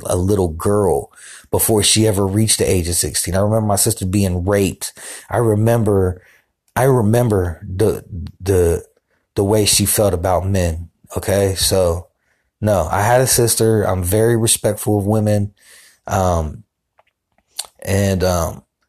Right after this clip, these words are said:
I just don't do that. That's just not my M O. I'm not that type of guy. But regardless, I see this guy has all kinds of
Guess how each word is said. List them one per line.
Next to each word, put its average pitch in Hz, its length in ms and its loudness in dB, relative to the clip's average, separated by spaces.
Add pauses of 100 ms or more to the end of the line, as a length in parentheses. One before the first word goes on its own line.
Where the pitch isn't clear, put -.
(480)
I 110 80 2
just 104 220 2
don't 92 260 0
do 98 140 2
that. 80 320 -2
That's 92 260 0
just 95 240 -4
not 101 320 -2
my 95 220 0
M 107 240 0
O. 113 340 4
I'm 92 160 -2
not 98 200 -2
that 90 140 -2
type 92 220 0
of 85 80 -4
guy. 107 560 2 (440)
But 98 200 0
regardless, 123 640 4
I 120 60 4
see 135 200 2
this 117 180 4
guy 104 640 2 (120)
has 104 280 2
all 131 380 4
kinds 120 540 2
of 90 400 -2